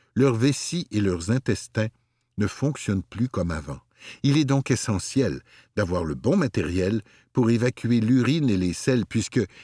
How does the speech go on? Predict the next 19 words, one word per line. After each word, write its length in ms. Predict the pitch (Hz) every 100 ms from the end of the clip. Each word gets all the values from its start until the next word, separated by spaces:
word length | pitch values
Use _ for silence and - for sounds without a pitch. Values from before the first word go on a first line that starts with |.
| _
ces 220 | - 143
personnes 520 | 117 151 143 - 175 143
ne 100 | 95
peuvent 280 | 120 92 -
plus 160 | - 147
vidanger 640 | 98 110 110 101 98 135
leurs 220 | 95 82
vessies 460 | 85 104 - - 147
et 40 |
leurs 300 | 90 90 90
intestins 500 | 101 98 98 - 139
naturellement. 680 | 117 90 - 90 82 71 69 - _ _ _ _ _ _ _ _ - - -
Sans 260 | - 175
l'accès 560 | 151 123 - - 143 -
adéquat 480 | 85 95 - 95 - - - -
à 120 | 98
leur 240 | 113 101 -
fourniture 880 | - 190 220 240 131 - 147 92 76
d'élimination, 960 | 117 110 101 85 78 78 - 110 160